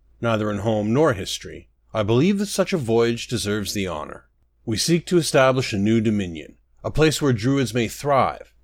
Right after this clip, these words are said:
and practice our beliefs away from the interferences of cruel outsiders. Our king leads our exodus of vessels across the sea,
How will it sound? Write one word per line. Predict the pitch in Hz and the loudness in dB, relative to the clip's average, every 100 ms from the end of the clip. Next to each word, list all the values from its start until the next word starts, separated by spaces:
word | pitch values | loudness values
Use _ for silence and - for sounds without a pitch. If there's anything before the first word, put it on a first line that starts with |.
| _ | _
and | 110 | -10
practice | 104 165 185 196 - | 0 2 2 0 0
our | 143 131 | 0 2
beliefs | 120 123 90 - - | 2 2 0 -4 -6
away | 104 131 | -2 -2
from | 139 127 | -2 -2
the | 113 131 | -2 -4
interferences | 135 160 - 151 107 - 87 | -6 -6 -2 0 -2 -6 -10
of | 85 - | -10 -12
cruel | - 156 113 107 | -4 0 0 0
outsiders. | 117 - 82 71 64 - - - _ _ - | -2 -4 -6 -6 -10 -14 -16 -18 _ _ -2
Our | 110 113 | 0 0
king | - 135 127 | 0 0 2
leads | 131 151 143 | 2 0 2
our | 160 156 | 2 4
exodus | 147 127 143 160 - | 2 -2 -6 -6 -6
of | 135 | -4
vessels | 95 143 - 143 | -2 -2 -2 -6
across | 139 - 139 139 | -6 -4 -2 -4
the | - | -8
sea, | 135 - 101 | -6 -6 -8